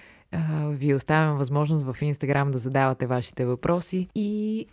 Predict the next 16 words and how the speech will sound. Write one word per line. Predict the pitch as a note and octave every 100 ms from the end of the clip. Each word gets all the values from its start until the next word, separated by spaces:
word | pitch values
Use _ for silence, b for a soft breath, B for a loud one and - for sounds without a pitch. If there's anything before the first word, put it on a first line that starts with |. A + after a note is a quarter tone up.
| -
след | - E3 D3
това | D3 D3+ F#3 A3 _ _ _ -
заставам | C#3 C3 - F3 G3 G3+
пред | G3 F#3+
микрофона | F3+ E3+ D#3+ D#3+ E3 E3 - -
и | E3 F#3
се | G3 -
опитвам | D#3+ D3+ D3 D#3 D3+
да | C#3
им | C#3+
отговоря. | C#3 B2+ A#2+ B2 B2 B2+ -
И | F#3
също | D#3 G3+ G3+
така | E3+ E3 E3
знаете, | D#3+ D#3 E3+ G#3 G3
че | - E3+ F3+